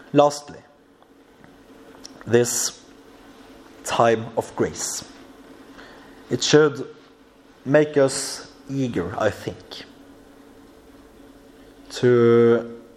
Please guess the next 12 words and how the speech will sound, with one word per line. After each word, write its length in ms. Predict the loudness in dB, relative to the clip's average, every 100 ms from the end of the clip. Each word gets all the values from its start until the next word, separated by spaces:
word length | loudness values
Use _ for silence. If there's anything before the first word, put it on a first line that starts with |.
| -12
do 140 | -8
several 420 | -4 0 0 0 -6
things 640 | -8 -10 -10 -14 -16 -8
like 240 | -4 -4 -6 -14 -20 -20 -20 -20 -20 -20 -20 -20 -20 -20 -20 -14
encouraging 680 | -12 -6 2 2 2 -4 -16 -20 -20 _ _ -20 -20 -20 -20 -20 -20 -14
each 160 | -2 0
other 260 | 2 -2
and 180 | -4 -2
perhaps 640 | 0 0 -2 -8 -10 -14 -20 _ -20 -20 -20 -20 -20 -20 -20 -20 -20 -20 -20 -20 -20 -20 -20 -20 -20 -20 -20 -20 -20 -20 -20 -20 -20 -20 -20 -14
attempting 420 | -6 -4 -4 -8
to 200 | 0 0
see 460 | 2 -6 -4 -4